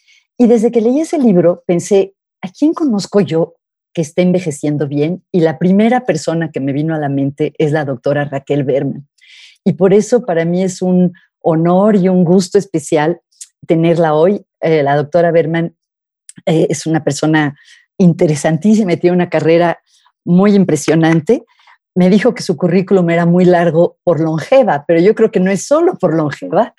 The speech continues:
sino por sus muchos logros. Déjenme contarles un poquito sobre la doctora Berman.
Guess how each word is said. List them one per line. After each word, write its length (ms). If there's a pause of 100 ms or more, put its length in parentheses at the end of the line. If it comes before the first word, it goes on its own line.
(240)
sino 280
por 200
sus 180
muchos 380
logros. 480 (380)
Déjenme 380
contarles 600
un 100
poquito 560 (300)
sobre 240
la 120
doctora 400
Berman. 460